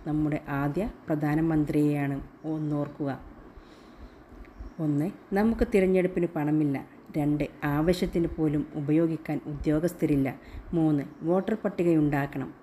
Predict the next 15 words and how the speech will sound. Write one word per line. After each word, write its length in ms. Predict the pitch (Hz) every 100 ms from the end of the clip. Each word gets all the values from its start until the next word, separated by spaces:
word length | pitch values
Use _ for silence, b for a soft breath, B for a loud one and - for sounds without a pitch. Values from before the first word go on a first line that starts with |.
| -
നാല്, 340 | 151 147 143 - -
ബാലറ്റ് 420 | 156 143 160 160
പട്ടികകളില്ല. 640 | 160 151 156 143 143 135 - B B B B
അഞ്ച്, 380 | 143 143 151 247 - -
വോട്ടർമാർക്ക് 720 | 156 165 170 185 175 160 -
വോട്ട് 360 | 143 143 156 -
ചെയ്യാൻ 360 | - 156 147 139
പരിചയവുമില്ല. 760 | 143 139 143 156 147 139 131 127 - B B B B 165
ആറ്, 340 | 151 151 196 - - 175
ഇതിനു 240 | 190 233
പുറമെ 520 | 233 214 202 185 175 - 160
നാല് 340 | 147 170 202
മേഖലകളിലും 800 | 196 180 175 180 175 165 165 160 -
പല 260 | 151 156 170 - - - - -
കാലാവസ്ഥകൾ, 760 | 147 135 156 160 143 - 143